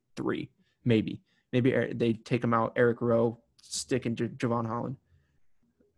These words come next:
We'll see, but I think they really did well in the first two rounds. Obviously limited with what they did in the, uh, third through the seventh, just because they traded their picks. But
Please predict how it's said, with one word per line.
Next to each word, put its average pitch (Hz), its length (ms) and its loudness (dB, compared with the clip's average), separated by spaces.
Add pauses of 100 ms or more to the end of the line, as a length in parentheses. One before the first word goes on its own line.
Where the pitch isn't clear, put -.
(240)
We'll 147 140 2
see, 175 260 4
but 135 140 0
I 117 100 2
think 151 280 -2
they 139 200 2
really 135 300 2
did 143 160 2
well 123 220 2
in 143 60 0
the 127 60 0
first 135 300 -2
two 143 140 2
rounds. 123 460 0 (540)
Obviously 120 520 0
limited 127 420 2
with 117 220 -2
what 120 180 -2
they 120 100 2
did 117 260 0 (100)
in 113 160 -2
the, 117 360 0 (500)
uh, - 340 -6 (100)
third 123 380 0
through 123 180 -2
the 113 180 2
seventh, - 840 -4
just - 160 -10
because - 260 -6
they 117 140 -2
traded - 360 -10
their - 120 -6
picks. - 300 -4
But - 260 -4